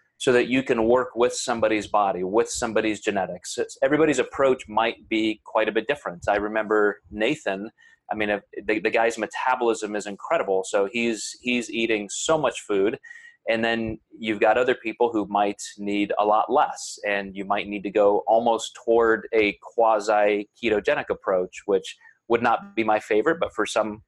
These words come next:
clients, you know, that's necessary. But, but my, my general process is to definitely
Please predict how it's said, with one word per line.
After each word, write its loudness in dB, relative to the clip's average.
clients, -2
you -2
know, -2
that's 0
necessary. -2
But, 2
but 2
my, 2
my 0
general 0
process 0
is -8
to -6
definitely 0